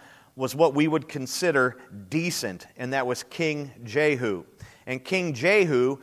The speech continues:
was assigned the difficult task of stamping out the family of Ahab, who was one of the worst kings. But Jehu really wasn't a godly king. He was a military leader, and he was a better king than the other nineteen, but he really wasn't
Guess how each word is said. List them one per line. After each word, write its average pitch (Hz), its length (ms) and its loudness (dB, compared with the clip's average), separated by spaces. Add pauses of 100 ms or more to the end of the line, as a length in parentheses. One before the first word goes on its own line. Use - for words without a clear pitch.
(220)
was 127 200 -4
assigned 147 680 0 (100)
the 127 340 -4 (160)
difficult 147 580 0
task 127 560 0 (220)
of 120 180 -2
stamping 165 800 -4
out 156 460 4 (400)
the 117 100 -4
family 160 640 0
of 113 300 -4
Ahab, 113 680 -2
who 139 140 -4
was 123 220 -4
one 139 220 -2
of 117 60 -4
the 117 80 0
worst 139 520 0
kings. 92 420 -10 (200)
But 143 120 -4
Jehu 190 480 0
really 202 280 0
wasn't 160 440 0 (340)
a 139 100 2
godly 135 560 4
king. 131 320 -6
He 131 80 -6
was 117 180 -6
a 123 40 -2
military 131 640 0
leader, 110 300 -2
and 127 160 -4
he 147 80 -2
was 151 160 -4
a 135 60 0
better 147 440 4
king 131 360 -4
than 117 120 -6
the 117 140 -4
other 131 240 0
nineteen, 117 600 -8
but 110 140 -2
he 117 80 -4
really 151 360 -2
wasn't 120 460 0